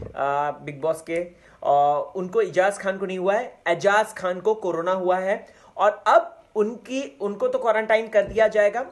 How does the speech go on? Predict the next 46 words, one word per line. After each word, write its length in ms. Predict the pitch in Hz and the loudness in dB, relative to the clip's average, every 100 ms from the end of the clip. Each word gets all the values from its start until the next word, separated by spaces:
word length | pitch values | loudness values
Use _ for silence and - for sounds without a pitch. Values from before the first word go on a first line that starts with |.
| - | -4
और 80 | 156 | -4
साथ 180 | 165 175 | -2 -4
कर 260 | - 190 | -2 -2
दिया 300 | 175 170 208 | -2 4 4
होगा 560 | 214 214 214 226 269 - - | 4 2 2 0 0 -8 -10
जब 120 | - | -4
तक 120 | 175 | -4
मैं 60 | 175 | -4
ये 60 | 170 | -4
न्यूज़ 220 | 170 151 | -6 -4
बता 240 | 165 165 | -2 0
रहा 100 | 165 | 0
हूँ 120 | 180 | 0
आपको। 360 | 180 180 240 254 - - | 0 0 -2 -2 -8 -2
और 100 | 190 | 0
साथ 240 | 202 220 | 2 0
ही 60 | 262 | 0
साथ 180 | 269 277 - | 0 0 0
अधिकारियों 680 | 185 196 196 202 190 247 277 | -2 -2 0 2 0 0 -2
को 200 | 254 220 | 0 0
भी, 160 | 180 | 0
जो 240 | 143 156 208 | -6 0 2
अधिकारी 540 | 185 196 202 185 208 - - | 2 0 0 0 -2 -8 -12
उनके 260 | 175 175 | -8 -8
साथ, 500 | 190 180 185 185 190 180 - _ 156 | -2 0 -2 2 0 0 -6 _ -6
you 120 | 175 | -2
know, 320 | 208 190 - | 0 -2 -6
इंटेरोगेशन 640 | 175 170 175 170 170 180 180 | -8 -4 -4 -4 -8 -10 -10
के 120 | 165 | -4
दौरान 380 | 156 156 165 165 | -2 -2 -4 -6
या 80 | |
बातचीत 440 | 156 151 - 185 - | -4 -4 -6 -16 -12
के 80 | 180 | -4
दौरान 380 | 156 156 160 156 | -2 -2 -4 -2
या 260 | 160 156 - - - | -2 -2 -12 -20 -14
उनके 240 | 165 202 | -6 -4
संपर्क 520 | 202 196 190 247 254 | -2 -4 0 0 0
में 180 | 226 - 175 | -6 -6 -2
आए 240 | 190 226 | -2 -2
हैं, 300 | 170 120 - - - | -6 -10 -14 -20 -6
उनका 280 | 208 214 262 | 0 2 0
भी 140 | 262 | 0
कोरोना 380 | 226 202 202 226 | -2 0 -2 -2
टेस्ट 320 | - 190 190 | 0 0 -2
किया 260 | - 175 151 | -2 0 0
जाएगा। 460 | 147 131 113 101 | -2 -4 -6 -14